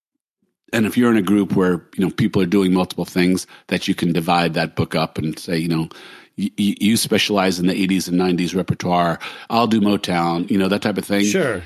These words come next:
Speaker 1: And, you know, I, I just think that that's a healthier way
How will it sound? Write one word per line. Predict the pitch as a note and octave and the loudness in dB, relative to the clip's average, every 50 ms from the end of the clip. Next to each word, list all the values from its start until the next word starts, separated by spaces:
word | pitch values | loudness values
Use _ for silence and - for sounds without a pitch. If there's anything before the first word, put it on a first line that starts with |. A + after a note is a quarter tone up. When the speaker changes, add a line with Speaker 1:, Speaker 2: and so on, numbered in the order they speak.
| - _ - | -12 _ -4
Speaker 1:
And, | G#2 G2+ - - | -4 -4 -4 -4
you | _ E3 D#3+ | _ -2 0
know, | C#3+ C3 - | 0 0 0
I, | D3 D3 A#2+ - - | -2 -2 -2 -2 -2
I | D3+ D#3+ E3+ | -2 -2 -2
just | D#3+ - - - | -2 -2 -2 0
think | - C#3+ B2+ A#2+ | 0 0 2 0
that | B2 A2+ | 0 0
that's | C3+ B2+ A#2+ - | 0 -2 0 -2
a | A#2 G#2 | -2 0
healthier | A2+ A2+ A#2 C3 C3 - - A#2+ A2 G#2 G2 | 0 0 0 0 -2 0 0 0 2 2 2
way | F#2+ G2 F#2+ F#2 F#2 F2+ F2+ E2+ E2 | 2 2 2 2 2 2 0 -2 -4